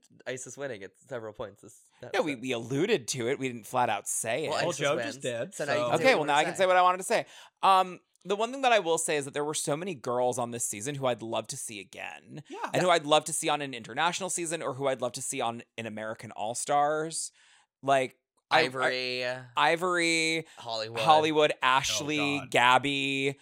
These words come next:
Speaker 2: Floor. Um, yeah.
Speaker 1: Yeah. Like,
Speaker 3: There, it was a
Speaker 1: thi-,
Speaker 3: great
Speaker 1: this is a
Speaker 3: season of
Speaker 1: season of ten
Speaker 3: girls.
Speaker 1: girls, and you've listed half of them
Speaker 2: Yeah.
Speaker 1: immediately off the top of your head.
Speaker 2: Exactly.
Speaker 1: The one thing I would say, though, is, and I think this is true of kind of all three Down Under winners,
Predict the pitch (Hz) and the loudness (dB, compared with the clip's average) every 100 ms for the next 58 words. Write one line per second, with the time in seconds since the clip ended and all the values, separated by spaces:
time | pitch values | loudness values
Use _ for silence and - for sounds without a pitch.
0 | _ _ _ _ - - 135 135 139 139 | _ _ _ _ -16 0 8 10 12 12
1 | 135 135 147 147 _ _ _ - 123 123 | 10 8 4 -2 _ _ _ 4 6 8
2 | 123 123 120 120 - - 110 123 113 _ | 6 4 2 -2 -12 -12 -4 -4 -4 _
3 | - 170 190 _ _ 151 180 - - 135 | -4 -4 -4 _ _ -2 -2 -4 -12 -12
4 | 175 160 156 170 165 165 208 208 - 185 | -6 -6 -4 -4 -2 -2 -4 -4 -6 -6
5 | 190 180 165 160 135 147 139 127 123 123 | -4 -6 -4 -6 -4 0 0 -2 -10 -14
6 | 117 117 - 120 110 _ _ _ - - | -12 -12 -8 -8 -8 _ _ _ -14 -4
7 | 127 117 123 120 120 117 170 131 117 104 | -4 -4 -10 -10 -8 0 0 0 -4 -8
8 | - 110 101 98 101 82 - 117 135 135 | -12 -16 -16 -16 -14 -14 -12 -2 -2 -2
9 | 113 104 208 220 254 240 208 - 226 214 | -2 0 0 -2 -4 -6 -6 -4 -2 0
10 | 175 143 117 143 135 156 160 185 185 185 | 0 0 -2 -6 -8 -8 -8 -8 -10 -10
11 | - 175 160 156 143 123 120 - 117 117 | -10 -8 -8 -10 -10 -6 -6 -8 -12 -10
12 | 117 113 113 104 113 139 151 175 | -10 -10 -12 -12 -12 -12 -10 -10